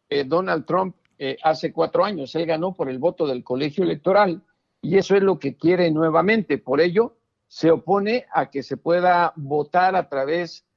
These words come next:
de boletas que te envíe el servicio postal. Él quiere que la ge-, la gente acuda a las urnas a sufragar,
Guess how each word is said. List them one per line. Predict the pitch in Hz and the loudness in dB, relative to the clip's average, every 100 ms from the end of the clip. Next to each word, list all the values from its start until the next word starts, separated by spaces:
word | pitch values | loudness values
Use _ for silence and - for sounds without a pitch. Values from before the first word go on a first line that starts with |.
| _ _ | _ _
de | - | -8
boletas | 147 160 175 190 185 - | -4 -2 -2 -2 -4 -4
que | 143 | -8
te | 143 | -4
envíe | 139 147 180 185 | -2 0 0 -2
el | 170 147 131 | -2 -4 -4
servicio | - 139 147 170 - 180 170 160 139 127 | -4 -4 -2 -4 0 2 4 4 2 -2
postal. | - 139 196 185 120 _ _ _ _ _ _ _ | -4 -2 2 2 0 _ _ _ _ _ _ _
Él | 165 180 | -4 -4
quiere | 143 180 202 202 | 0 2 4 2
que | 151 | 0
la | 131 123 | -2 -2
ge-, | 160 170 | -4 -4
la | 165 143 | -2 -2
gente | 170 180 175 | -2 -2 -2
acuda | - 165 165 | -2 -2 0
a | 151 | 0
las | 131 - | -2 -4
urnas | 156 139 165 185 | -6 -4 -4 -4
a | 123 | -8
sufragar, | - 120 131 135 180 165 - | -10 -4 0 4 4 2 -4